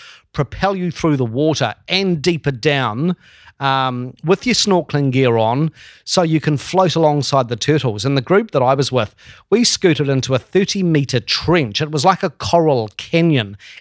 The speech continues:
absolutely abuzz with turtles. At the end of the lagoon trench, as it nears the ocean, we spotted eagle rays cruising deep below us. So yeah, the marine life around Rarotonga is just beautiful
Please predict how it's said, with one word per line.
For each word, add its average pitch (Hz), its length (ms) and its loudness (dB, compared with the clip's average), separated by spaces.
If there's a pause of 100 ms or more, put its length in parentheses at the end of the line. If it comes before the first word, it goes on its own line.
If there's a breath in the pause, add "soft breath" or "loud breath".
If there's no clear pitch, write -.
(140)
absolutely 160 960 0
abuzz 120 1000 -2 (280 soft breath)
with 131 180 -2
turtles. 131 540 0 (360 loud breath)
At 160 100 -2
the 170 140 0
end 233 100 0
of 233 80 -2
the 220 60 0
lagoon 143 340 2
trench, 131 460 0
as 131 100 0
it 139 100 -8
nears 151 280 -2
the 127 160 -2
ocean, 139 560 -2 (380 loud breath)
we 151 100 4
spotted 147 580 0
eagle 175 320 -2
rays 131 540 -2
cruising 131 840 -2
deep 160 280 0 (120)
below 113 360 0
us. 95 280 -8 (300 loud breath)
So - 160 0
yeah, 165 260 2
the 131 120 -2
marine 196 340 2
life 127 420 0 (120)
around 127 260 0
Rarotonga 117 680 0
is 120 160 -6
just - 460 -6
beautiful 175 580 0